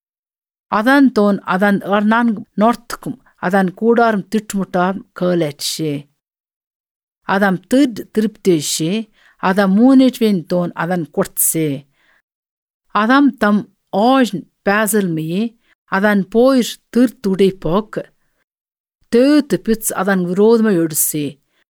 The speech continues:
Adan tot mudveyarlan ton kördüsi. Israel sonmanç mohdar mohan kördüsi.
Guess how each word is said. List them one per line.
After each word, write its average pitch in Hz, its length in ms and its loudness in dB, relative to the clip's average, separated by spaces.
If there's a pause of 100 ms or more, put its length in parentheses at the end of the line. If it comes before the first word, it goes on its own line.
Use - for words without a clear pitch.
(360)
Adan 247 420 4
tot 233 440 -2
mudveyarlan 196 720 2
ton 170 240 -4
kördüsi. 160 920 -2 (360)
Israel 262 580 2
sonmanç 196 720 0 (300)
mohdar 214 480 0
mohan 202 600 0 (180)
kördüsi. 156 960 -4